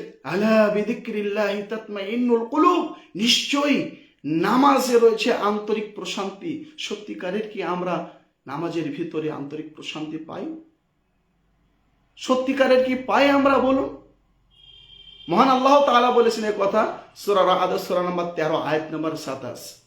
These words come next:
মহান আল্লাহ তাআলা তিনি আরো বলেছেন সূরা মুমিনুন,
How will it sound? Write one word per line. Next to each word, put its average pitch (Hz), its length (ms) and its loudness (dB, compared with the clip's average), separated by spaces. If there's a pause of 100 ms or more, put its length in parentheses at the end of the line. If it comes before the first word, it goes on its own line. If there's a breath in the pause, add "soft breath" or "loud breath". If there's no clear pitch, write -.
(460)
মহান 147 160 -2
আল্লাহ 175 300 2
তাআলা 175 200 0
তিনি 180 140 -2
আরো 170 300 2
বলেছেন 170 400 0
সূরা 180 420 0 (280)
মুমিনুন, 175 680 2